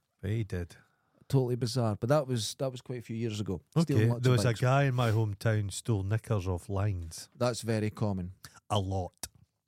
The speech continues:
Speaker 2: My,
Speaker 1: He
Speaker 2: uh,
Speaker 1: also sniffed glue. I don't know if the two things
Speaker 2: No,
Speaker 1: were connected.
Speaker 2: unrelated. My, my, uh, girlfriend, she moved into her new house
Speaker 1: Uh-huh.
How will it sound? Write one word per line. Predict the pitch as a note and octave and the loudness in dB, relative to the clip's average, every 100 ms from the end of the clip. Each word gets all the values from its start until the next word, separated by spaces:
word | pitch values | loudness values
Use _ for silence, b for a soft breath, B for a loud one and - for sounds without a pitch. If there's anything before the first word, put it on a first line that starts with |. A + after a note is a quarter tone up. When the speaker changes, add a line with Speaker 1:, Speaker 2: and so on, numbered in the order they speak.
| _ - _ _ | _ -18 _ _
Speaker 2:
My, | A#2+ A#2 A#2 A2+ A#2 | -4 -2 0 -2 0
Speaker 1:
He | - B2 | 6 8
Speaker 2:
uh, | |
Speaker 1:
also | A#2+ G#2+ | 6 4
sniffed | A2+ - A2 - | 2 4 2 2
glue. | - G#2 F#2 F2 | -2 2 2 0
I | F#2+ | 0
don't | B2+ A#2+ | 2 4
know | A#2 | 2
if | G#2 | 0
the | G#2 | -4
two | - G#2+ | -2 -2
things | - G2 F#2 F2+ | -2 -4 -2 0
Speaker 2:
No, | G3 | 2
Speaker 1:
were | - | 2
connected. | C#3+ F3 | 2 4
Speaker 2:
unrelated. | D3 A#2+ G2 F#2 - B B | 4 2 0 -6 -10 B B
My, | A#2+ A#2 B2 A2+ | -2 -2 -2 -4
my, | A#2 A#2 A#2 _ _ | -2 -2 -6 _ _
uh, | A#2 A2 A2 - - | -6 -6 -8 -14 -12
girlfriend, | B2+ A#2+ B2 A#2 G#2+ | -6 -6 -4 -4 -4
she | |
moved | G#2+ A#2+ | -2 -2
into | A#2 A2+ A2+ | -2 -2 -2
her | |
new | G2+ G#2+ | 0 0
house | G#2 F2+ G#2+ - - | 0 -2 -4 -8 -2
Speaker 1:
Uh-huh. | F#2+ F2 | 0 0